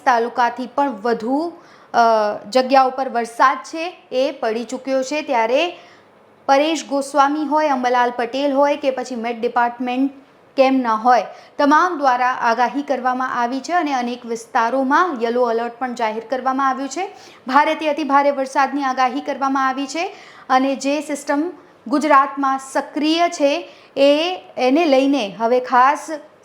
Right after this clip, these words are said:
સૌરાષ્ટ્રના પટ્ટા પર, દરિયાઈ પટ્ટા પર છે,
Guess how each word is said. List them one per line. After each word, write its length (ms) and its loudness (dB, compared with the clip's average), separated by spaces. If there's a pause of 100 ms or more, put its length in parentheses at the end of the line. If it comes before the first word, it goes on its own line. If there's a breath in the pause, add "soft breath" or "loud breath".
સૌરાષ્ટ્રના 720 2
પટ્ટા 420 -2
પર, 240 -2 (140)
દરિયાઈ 400 4
પટ્ટા 380 -2
પર 180 -6
છે, 400 -4